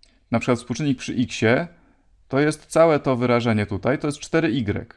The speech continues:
To już nie jest liczba, tylko to jest jakieś wyrażenie zależne od parametru y na przykład. No i tutaj mamy ten współczynnik wolny z punktu widzenia xa, który tym razem nie jest liczbą,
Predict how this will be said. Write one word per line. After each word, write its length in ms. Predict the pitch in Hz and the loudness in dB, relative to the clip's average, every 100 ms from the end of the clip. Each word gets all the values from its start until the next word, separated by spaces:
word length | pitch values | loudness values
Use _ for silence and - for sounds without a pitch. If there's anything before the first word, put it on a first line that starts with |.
| _ - | _ -4
To 80 | |
już 120 | 127 180 | -2 0
nie 60 | |
jest 140 | 175 139 | -2 0
liczba, 580 | 117 98 101 131 175 _ _ _ - _ _ - | 0 4 4 4 -2 _ _ _ -20 _ _ -12
tylko 220 | 131 160 | -4 -2
to 140 | 170 | 2
jest 220 | 165 160 - | 2 2 -4
jakieś 200 | 135 156 | -4 0
wyrażenie 400 | 143 151 170 165 | 2 2 2 0
zależne 340 | 151 147 151 | 0 0 0
od 80 | 151 | -4
parametru 500 | - 135 139 127 - | 0 2 4 2 -2
y 340 | - 107 101 - | -6 -4 -4 -4
na 100 | - | -10
przykład. 520 | - - - - - _ _ - - | -12 -14 -18 -20 -20 _ _ -14 -4
No 60 | |
i 40 | 127 | -2
tutaj 200 | 165 175 | 0 4
mamy 380 | 170 165 160 160 - _ | 4 4 0 -2 -10 _
ten 120 | - | -8
współczynnik 440 | 135 - 139 151 135 | -6 -6 -6 -4 0
wolny 540 | 151 147 117 101 120 139 _ _ _ _ _ | 4 6 6 2 -2 -6 _ _ _ _ _
z 100 | - | -12
punktu 220 | - 117 | -4 0
widzenia 220 | 113 113 117 | 2 4 4
xa, 560 | 113 - - - - _ _ _ _ _ _ _ _ _ _ _ _ | 2 -2 -4 -4 -6 _ _ _ _ _ _ _ _ _ _ _ _
który 340 | - 131 147 | 2 4 4
tym 240 | - 135 | 0 2
razem 220 | 143 143 151 | 4 4 2
nie 80 | |
jest 160 | 185 143 | 0 0
liczbą, 480 | 120 95 101 117 | -2 2 2 2